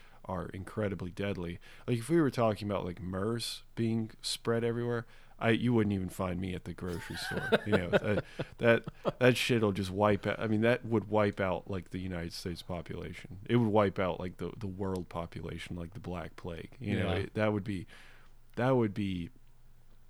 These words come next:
Speaker 1: serious, serious shit.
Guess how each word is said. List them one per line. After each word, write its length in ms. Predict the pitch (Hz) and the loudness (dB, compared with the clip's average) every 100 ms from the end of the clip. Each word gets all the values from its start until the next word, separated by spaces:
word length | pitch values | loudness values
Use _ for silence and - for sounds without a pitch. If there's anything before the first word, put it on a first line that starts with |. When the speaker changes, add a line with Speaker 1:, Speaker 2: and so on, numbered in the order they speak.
| - - - - | -18 -18 -18 -10
Speaker 1:
serious, 1040 | - - - 120 120 107 98 95 90 - | -6 -4 -2 4 6 6 2 0 -4 -6
serious 760 | - - - 113 104 98 87 87 | -6 -6 -4 0 0 0 -2 -6
shit. 440 | - 98 - - | -6 -6 -6 -8